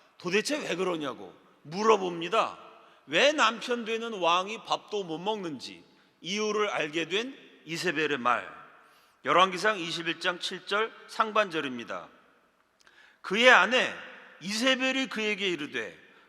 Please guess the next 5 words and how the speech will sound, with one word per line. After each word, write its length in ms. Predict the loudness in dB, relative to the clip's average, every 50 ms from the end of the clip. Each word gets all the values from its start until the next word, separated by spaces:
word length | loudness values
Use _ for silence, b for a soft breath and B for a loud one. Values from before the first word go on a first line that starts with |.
| b -6
"왕이 560 | 2 6 10 10 10 10 8 6 0 -2 -2
지금 460 | -2 -2 -2 -2 0 0 0 0 -2 -8 -18 -20 -20 -20 -14 _
이스라엘 600 | -6 -6 -4 -2 0 4 6 8 8 8 6 4
나라를 520 | 4 6 6 6 4 4 6 4 4 4 0 -6 -16 -18 -18 -14 -8
다스리시나이까?" 1200 | -2 2 2 2 2 0 -4 -4 -2 -4 -4 -2 -2 -2 -2 -2 -4 -2 4 6 6 6 6 2